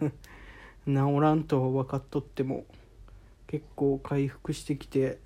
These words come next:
そろそろちょっとぐらいは頑張ってもいいんじゃないかなと思ってたところにこれなんで。まあ、その、朝の薬が減ったを言い訳にしていいものか、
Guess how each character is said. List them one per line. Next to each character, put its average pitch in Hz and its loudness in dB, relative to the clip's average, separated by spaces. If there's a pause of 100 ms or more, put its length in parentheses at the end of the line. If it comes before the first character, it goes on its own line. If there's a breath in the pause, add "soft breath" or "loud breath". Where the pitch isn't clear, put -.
そ 156 -2
ろ 147 2
そ - -4
ろ 135 -2
ち - -8
ょ - -2
っ - -20 (140)
と 151 0
ぐ 156 2
ら 147 4
い 139 4
は 135 4
頑 139 2
張 151 0
っ 151 -4
て - -2
も 135 4
い 139 4
い 151 4
ん 143 4
じ 131 4
ゃ 131 4
な 139 4
い 135 2
か 131 -2
な 139 2
と 139 -2
思 139 2
っ - 0
て 139 -2
た 135 -2
と 131 -4
こ 135 -4
ろ 135 0
に 127 -2
こ - -8
れ 131 0
な 127 -2
ん - -6
で。 190 -8 (800 loud breath)
ま 127 2
あ、 127 -2
そ - -6
の、 131 0 (120)
朝 139 -4
の 139 0
薬 139 0
が 135 2
減 135 2
っ - -8
た 135 0
を 131 4
言 131 2
い 139 2
訳 139 2
に 143 2
し - -8
て 135 -2
い 131 2
い 135 0
も 135 -2
の 120 -6
か、 - -10